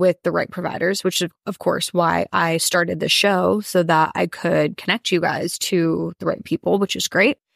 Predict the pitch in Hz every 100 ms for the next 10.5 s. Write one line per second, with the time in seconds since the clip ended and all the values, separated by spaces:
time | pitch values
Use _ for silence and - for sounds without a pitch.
0 | _ _ - 156 208 240 247 269 226 202
1 | 196 - - 214 202 185 185 202 196 202
2 | 220 226 208 190 180 175 202 202 190 202
3 | 190 196 214 208 196 185 175 175 175 -
4 | 208 208 185 180 208 190 180 175 170 175
5 | _ _ _ - 208 165 175 202 - 202
6 | 208 196 180 180 175 175 170 135 143 -
7 | 185 214 220 247 190 175 180 180 - 196
8 | 190 185 - 190 180 185 185 185 175 -
9 | - - 190 185 180 - 180 170 233 214
10 | - - - -